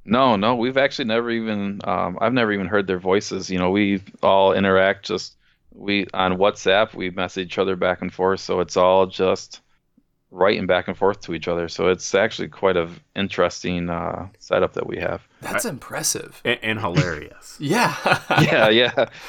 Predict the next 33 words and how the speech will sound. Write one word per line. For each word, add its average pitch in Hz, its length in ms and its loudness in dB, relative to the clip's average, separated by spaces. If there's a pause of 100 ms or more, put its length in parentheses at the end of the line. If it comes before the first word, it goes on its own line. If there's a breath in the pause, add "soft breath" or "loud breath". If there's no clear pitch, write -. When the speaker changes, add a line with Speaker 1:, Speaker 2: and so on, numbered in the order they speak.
(540 loud breath)
Speaker 2:
That 170 160 10
nothing 180 320 6
has 147 120 4
ever 143 200 2
happened 135 320 0
that 110 160 0
you, 113 180 -8
that 120 220 2
needed, 123 260 -2
like, 117 260 2
a, 92 280 -2 (100)
uh, 113 280 -2 (100)
to 131 120 -4
warrant 120 360 2
a 113 80 -2
phone 117 320 -2
call. 107 240 2
That's 127 200 0
actually, 143 300 -4
that's 127 140 -4
really 123 280 0
impressive. 107 720 -4 (240)
<laughs> - 840 -4
Speaker 1:
Yeah, 143 300 4
I 123 40 4
know. 127 220 2
It, 123 180 0
it's - 320 -6
really 151 260 -8
strange. 107 460 -6
I 101 100 -6
don't 104 140 -6
know. 104 320 -4